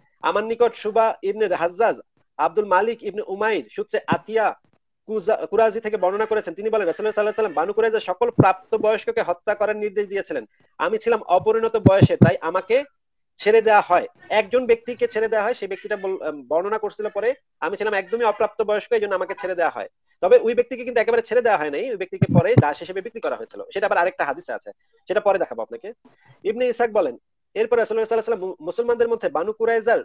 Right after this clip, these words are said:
ধন সম্পদ এবং নারী ও শিশুদের বন্টন করে দেন। দেখেন, নারী ও শিশুদের বন্টন করে দেন।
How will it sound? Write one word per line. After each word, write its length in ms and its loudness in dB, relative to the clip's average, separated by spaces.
ধন 160 -4
সম্পদ 440 -2
এবং 220 -6
নারী 380 -2
ও 120 0
শিশুদের 380 -2
বন্টন 340 -4
করে 140 -2
দেন। 140 -10
দেখেন, 240 -6
নারী 280 -2
ও 100 -4
শিশুদের 340 0
বন্টন 260 -4
করে 160 -6
দেন। 120 -12